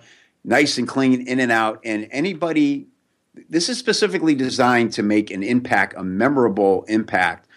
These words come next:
on anybody who encounters your message. So you could put this up on Facebook. This works really well on what we call a landing page,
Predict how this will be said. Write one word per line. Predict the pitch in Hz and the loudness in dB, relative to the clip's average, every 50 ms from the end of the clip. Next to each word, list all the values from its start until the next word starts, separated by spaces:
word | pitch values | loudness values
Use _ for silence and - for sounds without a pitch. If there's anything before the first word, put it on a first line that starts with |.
| _ _ | _ _
on | - 92 95 - - - | -6 -6 -6 -6 -6 -2
anybody | 113 113 117 117 107 98 110 104 101 | 0 0 0 0 0 0 2 2 0
who | 95 - 104 101 | -2 -2 -2 -2
encounters | 95 92 90 - - 98 92 90 90 87 85 80 78 - - | -2 -4 -4 -4 -2 -2 0 0 0 0 -2 -2 -4 -6 -4
your | 87 90 | -2 -2
message. | 85 85 85 80 - - - - - - - _ _ _ - - - _ | 0 0 0 -2 -2 -6 -10 -12 -16 -18 -20 _ _ _ -20 -20 -20 _
So | - - 107 | -2 2 2
you | 101 98 92 | 4 4 2
could | - 87 | 0 0
put | - - - | 0 -2 -2
this | - 92 - | 0 -2 -2
up | 101 - | -2 -2
on | 85 76 | -2 -4
Facebook. | - - - 131 135 131 131 127 117 107 - - - _ _ - _ _ | -2 2 2 2 2 2 2 0 0 0 0 -4 -12 _ _ -20 _ _
This | - 117 - | -4 -2 0
works | 110 113 107 104 - - | 2 2 0 0 0 -4
really | 98 98 107 120 135 131 127 123 | -2 2 4 4 4 4 4 4
well | 113 107 107 107 107 107 104 98 95 - - _ _ _ _ _ _ - | 4 4 4 4 4 4 2 2 0 -4 -10 _ _ _ _ _ _ -6
on | 98 98 95 95 | -4 -4 -2 -2
what | 95 98 | -4 -6
we | 85 87 | -8 -8
call | - - 110 98 92 90 | -2 0 0 2 2 0
a | 85 | -2
landing | 90 107 117 117 113 110 104 101 | 0 0 2 2 2 2 0 0
page, | 101 113 101 95 95 101 110 117 - - | 2 2 2 4 4 2 -2 -4 -10 -18